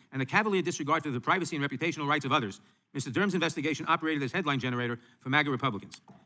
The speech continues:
Less than half a year into his four-year investigation, Mister Durham publicly disputed Inspector General Horowitz's conclusion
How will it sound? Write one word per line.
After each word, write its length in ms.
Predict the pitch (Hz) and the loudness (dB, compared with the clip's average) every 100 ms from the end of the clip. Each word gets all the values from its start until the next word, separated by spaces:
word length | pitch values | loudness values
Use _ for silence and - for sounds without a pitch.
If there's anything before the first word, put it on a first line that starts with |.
| _ _ - | _ _ -6
Less 100 | 160 | -2
than 120 | 170 | 2
half 180 | 160 214 | 2 2
a 40 | |
year 200 | 196 190 | 2 2
into 120 | 185 156 | 2 -2
his 100 | 135 | -2
four-year 260 | 185 180 | 0 2
investigation, 600 | 165 151 151 143 127 120 - _ _ | 2 0 0 0 0 -6 -10 _ _
Mister 200 | 135 127 | -8 -4
Durham 200 | 135 190 | 2 2
publicly 300 | 170 190 202 | 4 0 0
disputed 340 | 170 151 175 165 | -2 -2 0 0
Inspector 280 | 151 170 151 | 0 -2 -2
General 240 | 156 151 | 0 2
Horowitz's 380 | 147 170 156 147 | 2 2 0 -4
conclusion 460 | 139 - 165 117 | -4 0 0 0